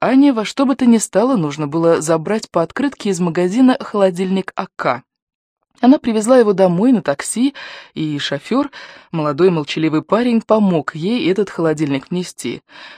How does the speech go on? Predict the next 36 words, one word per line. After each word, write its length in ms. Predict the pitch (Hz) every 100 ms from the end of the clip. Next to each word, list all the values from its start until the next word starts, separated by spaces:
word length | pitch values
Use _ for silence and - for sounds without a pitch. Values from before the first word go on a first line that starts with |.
| -
Он 200 | 269 247
не 160 | 233 233
сразу 420 | - 151 135 143
ушёл, 440 | 139 - 139 131 _ _ _ -
топтался 400 | 277 208 185 180
в 60 |
коридорчике, 760 | - 226 180 151 - 143 - 143
и 340 | - 160 156 -
Аня 240 | 247 226
решила 360 | 196 - 233 196
попросить 600 | 190 - 185 247 226 175
его 220 | 170 175
сдвинуть 460 | 147 175 208 196
кухонный 380 | - 196 208 214
шкаф, 420 | 226 - 165 127
чтобы 360 | - - 131 135
холодильнику 600 | - 175 202 170 139 165
было 180 | 160 190
место. 500 | 220 139 - 110 - _ _ _ _ _ -
И 100 | 151
когда 300 | 147 147 165
они 240 | 165 170 -
оба 300 | 185 143 143
оказались 580 | - 151 160 156 - -
затиснутыми 800 | 151 165 - 156 - 131 147 151
в 140 | 190
угол, 280 | 247 170 143 - - - _
то 140 | - 147
даже 280 | 160 156
трудно 300 | 160 196 156
было 200 | 143 151
понять, 460 | 156 185 226 269 -
кто 320 | - - 262
кого 260 | 254 185 190
первый 420 | - 147 135 170
обнял. 500 | 185 151 139 131